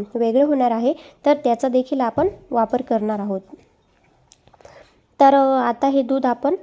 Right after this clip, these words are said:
या चाळणीमध्ये टाकून घेणार आहोत. अ, बघा, आपल्या दुधाचे हे घट्ट असे, अ, गोळे, पनीरचे गोळे हे दिसत आहेत आणि ते वरती राहिलेले आहेत. आता या,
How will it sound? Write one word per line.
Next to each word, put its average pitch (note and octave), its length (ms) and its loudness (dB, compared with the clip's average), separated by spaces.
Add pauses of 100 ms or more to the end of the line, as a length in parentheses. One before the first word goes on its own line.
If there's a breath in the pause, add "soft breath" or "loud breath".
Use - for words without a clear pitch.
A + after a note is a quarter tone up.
(100)
या B3+ 180 2
चाळणीमध्ये A#3+ 540 0 (220)
टाकून B3+ 300 -2
घेणार C4+ 280 0
आहोत. A3 260 -2 (540 loud breath)
अ, A3+ 240 0
बघा, B3+ 320 0 (460 loud breath)
आपल्या A#3+ 360 0
दुधाचे C4+ 760 2
हे C4 120 0
घट्ट B3+ 380 -2
असे, B3+ 300 0
अ, C#4+ 260 -4 (280)
गोळे, A#3+ 300 2 (520 loud breath)
पनीरचे B3 400 2
गोळे B3 300 2
हे D4+ 320 -4 (180)
दिसत B3+ 400 0
आहेत B3 220 0 (100)
आणि A#3 260 2
ते C#4 60 4
वरती A#3 300 -2
राहिलेले A#3+ 380 -2
आहेत. A3+ 280 -6 (360 loud breath)
आता A#3 260 -2
या, B3+ 140 0